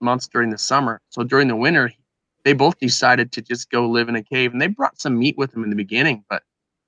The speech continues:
they were living through the winter in wickiups and caves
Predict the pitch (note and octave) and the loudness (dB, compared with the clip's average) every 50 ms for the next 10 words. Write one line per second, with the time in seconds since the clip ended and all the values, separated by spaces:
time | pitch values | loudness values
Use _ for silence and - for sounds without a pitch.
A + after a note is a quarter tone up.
0 | _ - - C3+ E3 F#3 D#3+ C#3 C3 D3 D3+ D3 C3+ A#2+ - _ - C#3 D3+ D3+ | _ 2 4 6 6 6 6 8 6 6 6 4 2 2 0 _ 0 2 2 4
1 | C#3 A2+ A2 A#2 C3+ D3+ - - A2+ A2 G#2 A2 A2 _ _ _ _ _ A#2+ A#2+ | 2 2 2 0 0 -2 -2 -4 -2 -2 -2 -4 -6 _ _ _ _ _ -2 0
2 | A#2+ A#2 A2+ A2 G#2 G#2 A2+ - _ _ _ - B2 C#3 C#3+ - - C3 B2 A#2 | 0 2 0 0 0 -2 -4 -8 _ _ _ 2 4 4 4 4 2 2 2 2
3 | A#2 - _ - - G#2+ _ - - B2+ B2+ B2+ A#2 G#2+ G#2+ - - - | 0 -2 _ -16 -20 -20 _ -6 -2 0 2 2 0 0 -4 -10 -18 -20